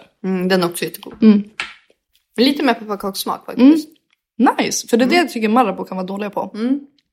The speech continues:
Speaker 2: När de har en smak.
Speaker 1: Då är de lite fega
Speaker 2: Då är de
Speaker 1: med
Speaker 2: lite
Speaker 1: smaken.
Speaker 2: fega.
Speaker 1: Ja.
Speaker 2: Ja, det blir liksom inte, mm.
Speaker 1: Mm.
Speaker 2: Jättetrevlig.
Speaker 1: Mm.
Speaker 2: Alltså, alltså hur bra julsnacks dör typ.
Speaker 1: Vad sa du?
Speaker 2: Alltså det är så kul. Alltså för det kan vara lite tört och bara äta en pepparkaka ibland.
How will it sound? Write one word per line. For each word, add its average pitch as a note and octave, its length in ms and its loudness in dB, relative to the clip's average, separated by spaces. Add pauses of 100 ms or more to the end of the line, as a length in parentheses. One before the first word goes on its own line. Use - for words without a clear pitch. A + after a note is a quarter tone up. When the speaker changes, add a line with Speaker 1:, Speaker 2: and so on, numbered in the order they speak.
(200)
Speaker 2:
När G#3+ 120 4
de G#3+ 120 4
har B3+ 100 4
en G#3 60 0
smak. - 420 -2
Speaker 1:
Då G3 100 -12
är G#3 40 -8
de A3 60 -4
lite G#3 180 -8
fega G3+ 200 -10
Speaker 2:
Då G#3 60 -10
är G3 40 -2
de A#3 60 2
Speaker 1:
med B3 100 6
Speaker 2:
lite B3+ 80 2 (120)
Speaker 1:
smaken. C#4+ 180 0
Speaker 2:
fega. C4+ 260 -2
Speaker 1:
Ja. G3 220 -6
Speaker 2:
Ja, A3+ 320 0
det A3 60 -6
blir A3 140 -2
liksom A3 200 -4
inte, G#3 200 -4
mm. G#3 240 -6 (960)
Speaker 1:
Mm. G#3 180 0
Speaker 2:
Jättetrevlig. A#3 1000 -2
Speaker 1:
Mm. A3+ 320 -6
Speaker 2:
Alltså, A3+ 340 4 (440)
alltså G#3 200 -6
hur G#3 220 -4
bra F#3 400 2
julsnacks G3+ 720 -4 (380)
dör D4 280 4
typ. - 200 -12 (220)
Speaker 1:
Vad G#3+ 140 -10
sa G3 100 -4
du? G3+ 220 -4 (120)
Speaker 2:
Alltså B3+ 260 4
det B3 280 -2
är B3 60 2
så A3+ 100 -8
kul. B3 360 0 (240)
Alltså A#3+ 220 2
för A#3+ 160 2
det G#3+ 60 -6
kan B3 140 0
vara A#3 100 2
lite A3+ 140 -4
tört D#4 260 -6
och G3 60 -6
bara G3+ 280 2
äta G3 120 -6
en F#3+ 60 -8
pepparkaka G#3 420 -10
ibland. - 220 -6